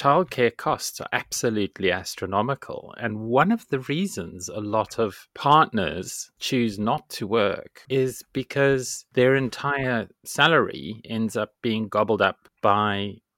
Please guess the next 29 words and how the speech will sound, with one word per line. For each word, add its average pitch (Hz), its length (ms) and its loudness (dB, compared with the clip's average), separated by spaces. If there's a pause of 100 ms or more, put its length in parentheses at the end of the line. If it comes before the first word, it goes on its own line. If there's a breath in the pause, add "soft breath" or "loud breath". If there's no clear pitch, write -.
childcare 220 600 4
costs. - 600 -14
And 113 200 -2
then 135 160 0
they 131 140 -4
think 127 280 -8
to - 80 -20
themselves, 123 580 -2
"Well, 131 320 0 (140)
you 156 100 2
know, 104 240 4
I 123 120 -2
could - 320 -4 (140)
get - 260 -2
just - 240 -2
as 120 220 -2
much - 500 -4 (320)
positive 127 640 0 (240)
value 110 680 2
out 110 180 2
of 101 160 -4
my 101 140 0
life 101 560 -2 (100)
by 95 600 0 (180)
taking 117 320 0
care 107 180 2
of 87 80 -2
my 92 140 -2
children - 480 -2